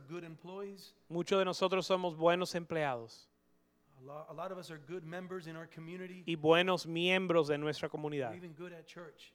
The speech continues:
Speaker 2: Aún buenos en la iglesia.
Speaker 1: But sometimes not good at home.
Speaker 2: Y a veces no somos buenos en la casa.
Speaker 1: Invest in your house.
Speaker 2: Invierte en su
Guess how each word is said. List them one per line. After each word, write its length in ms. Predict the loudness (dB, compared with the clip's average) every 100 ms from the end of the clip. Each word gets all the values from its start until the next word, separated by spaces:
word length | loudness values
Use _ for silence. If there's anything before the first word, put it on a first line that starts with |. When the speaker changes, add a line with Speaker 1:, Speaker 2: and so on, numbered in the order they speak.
| _ 0
Speaker 2:
Aún 460 | 4 4 2 0
buenos 480 | 8 10 10 6 2
en 100 | 2
la 80 | 2
iglesia. 380 | 2 -2 -4 -14
Speaker 1:
But 60 |
sometimes 360 | -16 -18 -18 -18
not 180 | -18 -16
good 160 | -18
at 120 | -16 -20
home. 200 | -20 -20 _
Speaker 2:
Y 120 | 0
a 80 | 4
veces 280 | 4 2 -2
no 100 | -2
somos 320 | -2 -4 -6
buenos 380 | -2 -2 -2 -4
en 80 | -2
la 80 |
casa. 380 | -2 -4 -6 -20 _ _ _ _ _ _ _
Speaker 1:
Invest 440 | -20 -16 -16 -16 -18
in 80 | -18
your 120 | -16
house. 400 | -16 -16 -18 -20 _
Speaker 2:
Invierte 840 | -6 -4 -2 4 4 2 -4 -6 _
en 120 | -8
su 240 | -6 -12